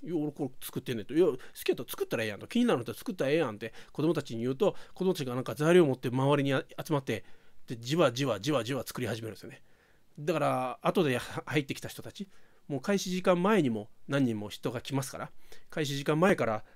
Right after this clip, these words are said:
何かを作っては横に置いといて、また新しいものを作っては横に置いといてってやってると、えっと、みんながそれを真似し始めて、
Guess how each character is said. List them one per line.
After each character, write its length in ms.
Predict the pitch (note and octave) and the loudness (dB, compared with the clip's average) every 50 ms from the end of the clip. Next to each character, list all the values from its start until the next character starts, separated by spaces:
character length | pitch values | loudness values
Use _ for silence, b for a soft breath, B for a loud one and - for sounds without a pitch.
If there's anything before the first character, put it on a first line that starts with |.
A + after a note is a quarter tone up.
| b b - | b b -2
何 120 | C#3 E3+ | -2 0
か 120 | - C#3+ | 2 2
を 80 | B2 A2 | 0 0
作 180 | - - - - | -2 -6 -8 -6
っ 20 | |
て 100 | - C#3+ | -4 -2
は 60 | A2+ G#2+ | -2 -2
横 220 | G#2+ G#2 - A#2 | -2 -2 -2 -2
に 80 | A#2+ A#2+ | 0 0
置 140 | A2+ A2 | 0 0
い 40 | A#2 | 0
と 100 | - A#2 | -2 -4
い 40 | G#2 | -4
て、 80 | - G#2 | -4 -6
ま 140 | G#2+ - | -8 -2
た 140 | - D3 B2+ | 0 0 2
新 180 | - E3 C#3+ C#3 | 2 2 2 2
し 80 | - | 0
い 40 | F3+ | -2
も 120 | C3+ A2+ G#2+ | -2 -2 -4
の 60 | G#2 | -6
を 40 | - | -6
作 160 | - - A2 | -6 -6 -4
っ 20 | |
て 100 | - A#2 | -2 -2
は 40 | G#2+ | -2
横 160 | A2 G#2+ B2 | -2 -2 -2
に 80 | A#2 A#2 | -2 -2
置 100 | A2+ A2+ | -2 -2
い 40 | - | -2
と 120 | B2+ A2+ | -2 -2
い 60 | A2+ | -2
て 120 | - C3 C3 | -2 -4 -4
っ 20 | |
て 100 | - A#2+ | -2 -2
や 140 | G#2 G#2+ G#2+ | 0 0 -2
っ 60 | - | -2
て 140 | - - C3 | -2 -2 -2
る 120 | B2 A2+ | 0 0
と、 240 | - - - - B B B B B B B B - | 2 2 0 0 B B B B B B B B -6
え 140 | - B2 A#2+ | -4 -4 -4
っ 40 | A#2+ | -2
と、 140 | - - B2+ | -4 0 4
み 120 | E3 A#3+ | 6 6
ん 40 | A#3+ | 6
な 60 | A3+ | 6
が 60 | C3 | 4
そ 120 | - - A#2+ | 0 -2 -2
れ 60 | A2+ | 0
を 60 | A2 | 0
真 120 | G#2+ A#2+ A#2+ | 0 0 -2
似 120 | A#2+ A2+ | -2 -2
し 100 | - B2+ | -2 -2
始 220 | A2+ A#2 A2 A#2 G#2 | -2 -4 -4 -6 -6
め 100 | G#2 F#2+ | -8 -6
て、 260 | - C3 A2 F#2+ b | -2 -2 -2 -2 b